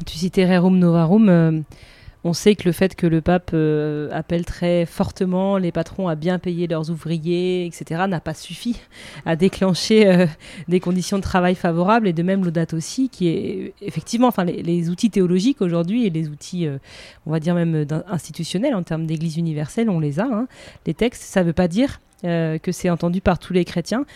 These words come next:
On sait qu'il y a plein d'initiatives et que la doctrine sociale de l'Église est vivante. On, on enregistre cet, euh, épisode, euh, au Simone, qui est un café associatif à Lyon. Donc, euh,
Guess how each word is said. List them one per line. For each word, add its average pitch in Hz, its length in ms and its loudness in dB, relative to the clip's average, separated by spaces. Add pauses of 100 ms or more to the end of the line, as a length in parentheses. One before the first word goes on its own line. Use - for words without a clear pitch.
(240)
On 180 80 0
sait 226 160 4
qu'il - 120 0
y 175 40 4
a 170 40 0
plein 220 260 4
d'initiatives 208 640 2
et 185 40 2
que - 140 -2
la 170 40 2
doctrine 170 280 -2
sociale 180 280 -4
de 175 100 -2
l'Église 175 340 -4
est 170 60 0
vivante. 175 480 -6 (340)
On, 175 240 0
on 185 140 2
enregistre 170 340 0
cet, - 260 -2
euh, 165 140 -2
épisode, 170 500 -2
euh, 160 200 0
au 175 140 0
Simone, 208 460 0
qui 165 80 -6
est 156 40 -4
un 151 60 -4
café 165 220 -4
associatif 170 560 -6
à 165 80 -2
Lyon. 185 280 -4
Donc, 160 200 -6
euh, - 40 -12